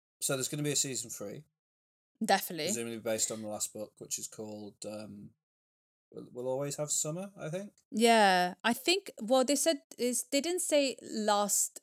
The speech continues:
Speaker 2: third and last season. They said season three.
Speaker 1: Mm.
Speaker 2: So there's a possibility that the last book is gonna be in two season, maybe.
Speaker 1: Is the last book, like, a bigger book or anything?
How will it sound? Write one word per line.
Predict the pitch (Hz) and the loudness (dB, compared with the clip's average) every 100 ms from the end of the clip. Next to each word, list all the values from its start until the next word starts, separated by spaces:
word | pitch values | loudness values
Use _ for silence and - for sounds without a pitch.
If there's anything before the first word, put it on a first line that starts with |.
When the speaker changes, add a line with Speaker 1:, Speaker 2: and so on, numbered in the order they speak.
| - | -10
Speaker 2:
third | - 214 202 185 | 4 6 8 6
and | 180 | 2
last | 185 175 - | 0 2 2
season. | 196 208 240 302 | 0 0 2 2
They | 277 | 2
said | 202 185 - | 2 0 0
season | 196 180 180 | 0 0 -4
three. | - 185 220 277 - | -4 0 0 -2 -8
Speaker 1:
Mm. | 233 226 | -14 -10
Speaker 2:
So | 202 | -2
there's | 196 208 | 0 0
a | |
possibility | - 202 202 196 190 202 | 2 2 2 0 -2 0
that | 175 175 - 180 | 2 2 0 0
the | 175 170 165 | 2 2 0
last | 196 190 180 - - | 2 2 4 2 2
book | 180 170 _ - - | 0 0 _ -16 -10
is | 190 | -8
gonna | - 165 | -4 -4
be | 160 160 156 | -4 -4 -4
in | - 170 156 | -4 -6 -4
two | - 190 | -2 0
season, | - 220 233 254 | -2 -2 0 0
maybe. | 254 262 277 | 2 0 -2
Speaker 1:
Is | 302 - | -4 -4
the | - | -4
last | - - | -2 -4
book, | 123 - - _ - | -6 -10 -16 _ -12
like, | 113 - | -12 -10
a | |
bigger | 110 117 117 | -10 -10 -10
book | 104 120 151 | -10 -10 -8
or | 165 156 | -8 -6
anything? | 135 160 202 | -6 -8 -8